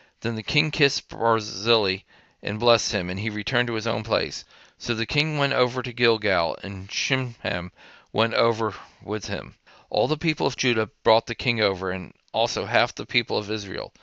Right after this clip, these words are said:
Behold, all the men of Israel came to the king, and said to the king, "Why have our brothers, the men of Judah, stolen you away, and brought the king and his household over the Jordan,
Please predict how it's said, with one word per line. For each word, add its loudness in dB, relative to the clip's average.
Behold, 4
all 2
the 0
men 0
of -2
Israel -2
came 2
to -8
the -8
king, -4
and -6
said 2
to -4
the -10
king, -8
"Why 8
have 4
our 6
brothers, 2
the -4
men 0
of -2
Judah, 0
stolen 0
you -2
away, 4
and -4
brought 4
the -6
king -2
and -4
his -4
household 4
over 0
the -2
Jordan, -2